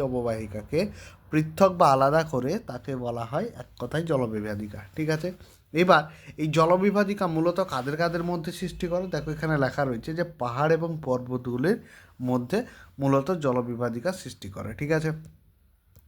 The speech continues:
পরবর্তী দেখো পঁয়তাল্লিশ নম্বর প্রশ্ন। ইতিমধ্যেই এই ভিডিওটি আস্তে আস্তে অবশ্যই আসছে দুই নাম্বারের, আর তোমরা তার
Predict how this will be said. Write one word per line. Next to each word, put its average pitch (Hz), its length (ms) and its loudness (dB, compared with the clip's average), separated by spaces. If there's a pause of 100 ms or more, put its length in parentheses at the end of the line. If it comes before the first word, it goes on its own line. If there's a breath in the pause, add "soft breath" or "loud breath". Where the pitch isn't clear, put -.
(680 loud breath)
পরবর্তী 214 440 4 (100)
দেখো 151 200 0 (360)
পঁয়তাল্লিশ 156 540 0 (100)
নম্বর 156 240 0 (120)
প্রশ্ন। 127 280 -4 (560 soft breath)
ইতিমধ্যেই 190 580 4 (260)
এই 151 140 2
ভিডিওটি 170 300 4 (100)
আস্তে 160 240 -6
আস্তে 160 160 -4 (100)
অবশ্যই 160 400 2
আসছে 147 220 -4 (100)
দুই 147 180 2
নাম্বারের, 135 380 2 (360 loud breath)
আর 143 80 -2 (100)
তোমরা 156 280 4 (100)
তার 147 140 8